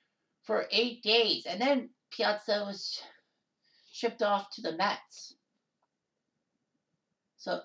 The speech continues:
anyway, Sheffield did okay, and he stayed for three and a half years with the Dodgers, hitting a hundred twenty-nine home runs, three hundred sixty-seven R B Is.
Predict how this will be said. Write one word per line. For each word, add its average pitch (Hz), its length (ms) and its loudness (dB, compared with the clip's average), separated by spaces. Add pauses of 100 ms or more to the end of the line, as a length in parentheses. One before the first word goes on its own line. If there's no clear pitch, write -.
anyway, 226 500 2
Sheffield 254 840 2
did 220 140 0
okay, 190 540 0 (720)
and 233 160 0
he 262 80 0
stayed 269 260 0
for 226 100 -6
three 208 180 -6
and 190 80 -4
a 180 40 -2
half - 180 -6
years 175 220 -8
with 175 120 -10
the 147 60 -12
Dodgers, 147 500 -4
hitting 196 200 -4
a 185 40 -4
hundred 208 200 -2
twenty-nine 202 360 -4
home 180 160 -6
runs, 175 200 -4
three 185 120 -10
hundred 175 180 -6
sixty-seven - 400 -10
R 156 140 -4
B 170 80 -4
Is. - 380 -6